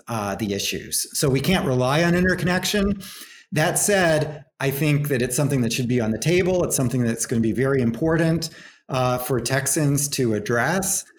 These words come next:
Um, and especially as the, the more innovative Texas energy companies move away from fossil fuels and recognize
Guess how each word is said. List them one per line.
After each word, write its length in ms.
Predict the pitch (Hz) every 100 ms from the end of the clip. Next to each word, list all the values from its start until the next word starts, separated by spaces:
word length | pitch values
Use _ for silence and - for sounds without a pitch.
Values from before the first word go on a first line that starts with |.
| - - _
Um, 480 | 139 135 131 131 131 -
and 120 | 139
especially 920 | 131 131 156 160 - 170 156 147 147 143
as 480 | 135 127 120 -
the, 440 | 123 123 117 139 - -
the 140 | 143 127
more 240 | 135 123 156
innovative 960 | 170 196 143 131 127 123 120 117 - -
Texas 400 | - 135 - 127
energy 340 | 143 147 143 123
companies 720 | 123 127 127 113 113 110 - - - - -
move 220 | 139 156
away 380 | 143 127 135 156
from 260 | 151 139 123
fossil 460 | 127 120 - 117
fuels 760 | 101 190 233 196 123 113 117 - - -
and 160 | 127 123
recognize 920 | 135 156 160 127 123 120 117 110 -